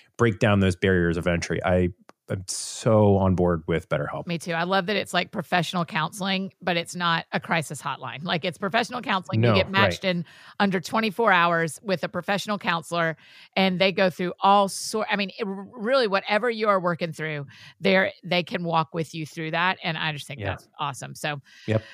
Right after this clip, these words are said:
Speaker 2: friends, we want you to be living a happier and healthier life, and this is a great time to jump in. So, as a listener of our show, you get ten percent off your first month by visiting betterhelp dot com slash keep talking.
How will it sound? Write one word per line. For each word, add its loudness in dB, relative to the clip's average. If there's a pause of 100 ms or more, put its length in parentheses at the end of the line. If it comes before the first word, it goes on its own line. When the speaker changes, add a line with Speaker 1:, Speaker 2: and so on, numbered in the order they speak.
(140)
Speaker 2:
friends, 4
we 2
want 0
you -2
to -8
be -4
living -2
a 0
happier -2
and -4
healthier 0
life, 2
and -4
this -2
is -10
a -6
great -2
time -4
to -8
jump -2
in. -2
So, -2
as 2
a -2
listener -6
of -4
our 2
show, -2
you -2
get -2
ten -4
percent -4
off 0
your -2
first -6
month -2 (120)
by 0
visiting -4 (120)
betterhelp -2 (120)
dot 0
com -2 (340)
slash 2 (100)
keep -8 (100)
talking. -4